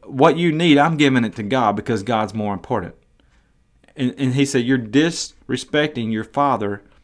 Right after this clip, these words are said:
and your mother. You're going against the very commandments of God." Um,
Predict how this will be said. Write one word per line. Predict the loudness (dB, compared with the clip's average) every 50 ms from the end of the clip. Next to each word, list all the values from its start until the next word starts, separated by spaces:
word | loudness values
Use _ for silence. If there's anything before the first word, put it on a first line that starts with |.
| _ _ _ _ _ _ _
and | -4 -4 -2 -2
your | -2 -2
mother. | 0 0 0 0 0
You're | 0 -2 -2
going | -2 0 0 0 0 0
against | -2 -2 -2 -4 -4 -2 -4
the | -6 -8
very | -4 -4 -2 -2 -2 -2
commandments | -4 -6 -6 -4 -2 0 0 0 0 0 -2 -2 -6 -10 -16 _ -20 _ _ _ _ _ _ _
of | -8 -6 -6 -4 -4
God." | -4 -2 -2 -4 -8 -10 -14 -18 -20 -20 _ _ _ _ _ _ _ _ _ _ _ _ _ _ _ _ _ _ _ _ _ _ _ _ _ _ _ _
Um, | 0 2 2 2 2 0 -6 -10